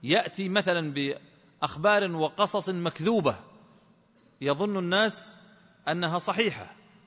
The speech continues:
من باب إضحاكهم. يقول في شأنه النبي صلى الله عليه وسلم كما في الترمذي من حديث بهز بن حكيم: "ويل للذي يحدث بالحديث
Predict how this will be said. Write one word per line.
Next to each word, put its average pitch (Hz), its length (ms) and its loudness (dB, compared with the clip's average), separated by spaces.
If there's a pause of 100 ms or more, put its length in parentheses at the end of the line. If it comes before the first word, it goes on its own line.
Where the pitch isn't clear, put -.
(120)
من 147 160 -4
باب 220 260 4
إضحاكهم. 143 600 -2 (640)
يقول 160 300 0
في 147 100 -4
شأنه 151 300 -4
النبي 147 340 -2
صلى 143 200 -4
الله 139 280 4
عليه 139 220 0
وسلم 165 460 -2 (560)
كما 139 220 -4
في 131 100 -6
الترمذي 156 420 -4
من 123 140 -6
حديث 131 320 -2
بهز 127 320 -2
بن 127 160 -6
حكيم: 202 520 -4 (560)
"ويل 214 420 2 (360)
للذي 175 760 0
يحدث 165 760 0
بالحديث 190 640 0